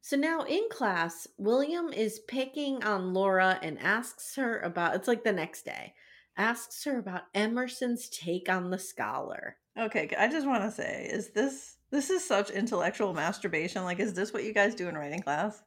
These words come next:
Speaker 1: Yeah.
Speaker 2: What's the role of the scholar?
Speaker 1: Yeah.
Speaker 2: Like,
Speaker 1: This is a, this is a
Speaker 2: God.
Speaker 1: literature class, a hundred percent a
Speaker 2: Ugh.
Speaker 1: circle jerk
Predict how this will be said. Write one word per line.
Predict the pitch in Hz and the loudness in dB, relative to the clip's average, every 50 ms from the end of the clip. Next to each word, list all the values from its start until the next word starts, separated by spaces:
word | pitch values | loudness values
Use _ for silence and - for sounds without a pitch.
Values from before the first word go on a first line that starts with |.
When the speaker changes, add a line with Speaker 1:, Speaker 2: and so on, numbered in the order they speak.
| _ _ _ _ - - - - | _ _ _ _ -20 -10 0 4
Speaker 1:
Yeah. | 220 202 - - - | 4 6 6 6 4
Speaker 2:
What's | 381 427 427 - - - - _ | 2 2 2 0 -8 -8 -4 _
the | - 453 403 294 214 | 4 4 6 6 4
role | 180 185 185 190 202 208 226 247 | 2 4 6 8 8 8 8 8
of | 247 233 196 | 6 2 0
the | 214 233 | 0 0
scholar? | - - - - - - - - - - - - - - - - - - | 0 -2 -4 -6 -6 -4 -2 0 2 2 2 0 -2 -4 -4 -4 -4 0
Speaker 1:
Yeah. | - 208 196 165 - - - | 2 2 2 2 0 -4 4
Speaker 2:
Like, | - 226 254 | 8 10 10
Speaker 1:
This | 254 233 330 | 10 8 4
is | 330 320 320 | 2 2 4
a, | 311 262 - - | 4 2 4 6
this | 370 359 277 285 - | 6 6 6 6 4
is | 330 339 - | 4 4 4
a | 294 | 4
Speaker 2:
God. | 269 262 | 6 6
Speaker 1:
literature | 247 233 214 226 214 214 - 196 180 | 6 8 8 8 6 6 4 0 2
class, | - - 180 165 147 147 - - | 4 6 6 6 6 6 4 2
a | 175 208 | 2 2
hundred | 226 196 214 214 | 4 4 4 6
percent | 240 262 269 269 - - 190 | 8 10 12 12 12 12 10
a | |
Speaker 2:
Ugh. | 190 - | 6 4
Speaker 1:
circle | - 190 175 - 165 165 | 4 4 4 4 2 0
jerk | 170 165 151 139 139 139 139 - | 2 4 4 4 4 2 0 -4